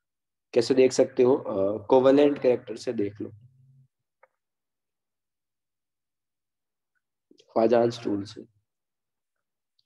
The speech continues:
तो आई माइनस का पोलराइजेशन सबसे ज्यादा, अगर पोलराइजेशन ज्यादा तो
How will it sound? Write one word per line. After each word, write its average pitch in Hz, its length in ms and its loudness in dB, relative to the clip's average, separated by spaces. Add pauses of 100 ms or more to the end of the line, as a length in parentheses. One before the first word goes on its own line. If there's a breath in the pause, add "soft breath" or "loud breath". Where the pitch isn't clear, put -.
(760 soft breath)
तो 123 220 6
आई 131 260 4
माइनस 139 340 2
का 147 140 2
पोलराइजेशन 127 840 2
सबसे 123 400 -2
ज्यादा, 113 320 -4
अगर 110 480 -8
पोलराइजेशन 120 960 0
ज्यादा 107 320 -4
तो 131 260 -10